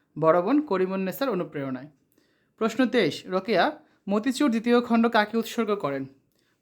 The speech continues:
বোন করিমুন্নেসাকে উৎসর্গ করেন। প্রশ্ন চব্বিশ, রোকেয়া কোন ভাষায় পারদর্শী হয়ে ওঠেন? বাংলা, ইংরেজি এবং উর্দু ভাষায় পারদর্শী হয়ে ওঠেন। প্রশ্ন পঁচিশ, রোকেয়ার ইংরেজি রচনার নাম কি?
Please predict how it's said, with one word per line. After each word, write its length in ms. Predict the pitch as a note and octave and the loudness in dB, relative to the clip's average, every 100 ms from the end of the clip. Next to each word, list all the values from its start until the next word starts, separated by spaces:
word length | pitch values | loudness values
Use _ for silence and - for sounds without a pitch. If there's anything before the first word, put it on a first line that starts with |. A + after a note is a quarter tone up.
| D#3 | -2
বোন 220 | F3+ C#4 | 2 2
করিমুন্নেসাকে 720 | A#3+ G3+ G3+ G3+ F#3+ A3+ A#3+ | 2 2 2 -2 -4 -6 -6
উৎসর্গ 360 | A3 - E3 D3+ | -6 -6 -6 -6
করেন। 320 | C#3 B2+ C3+ _ _ _ _ _ | -6 -10 -14 _ _ _ _ _
প্রশ্ন 260 | G#3+ G#3+ B3+ | -2 2 4
চব্বিশ, 460 | C4+ G#3+ - - - | 4 0 -4 -6 -4
রোকেয়া 320 | G3 G#3 C#4 | -4 2 2
কোন 240 | C#4 B3+ A#3+ | 4 2 4
ভাষায় 280 | B3+ C#4 | 4 2
পারদর্শী 460 | C4+ G3 G3+ G#3 A#3+ | 4 4 4 0 -4
হয়ে 180 | G3 F3 | -2 -2
ওঠেন? 320 | D3+ - C#4 - - _ _ _ | -2 -4 -6 -6 -16 _ _ _
বাংলা, 420 | E3+ F3 F3+ D#4 D4 | 0 2 2 0 -2
ইংরেজি 360 | G3 F#3+ F#3+ G3 | -4 -2 -2 0
এবং 180 | B3 G3+ | 0 0
উর্দু 220 | F3 F3+ | -2 -4
ভাষায় 360 | F#3+ F#3 C#4+ | -6 -4 -4
পারদর্শী 500 | D#4+ F3+ F3 E3+ - | 0 2 2 0 -4
হয়ে 200 | F#3+ G3+ C#3+ | -4 -2 -2
ওঠেন। 280 | B2+ - - _ _ _ _ _ _ _ | -4 -14 -20 _ _ _ _ _ _ _
প্রশ্ন 260 | G#3 G3 B3 | -12 0 2
পঁচিশ, 420 | B3+ B3+ D3 - | 2 0 -4 -6
রোকেয়ার 400 | F#3+ G3 C4 C#4+ | -8 -2 2 2
ইংরেজি 340 | A3 A#3 A#3+ | 2 2 2
রচনার 320 | A#3+ A3 A3+ G#3 | 0 0 -2 -2
নাম 200 | F3 D3+ | -2 -2
কি? 200 | A#3+ | -6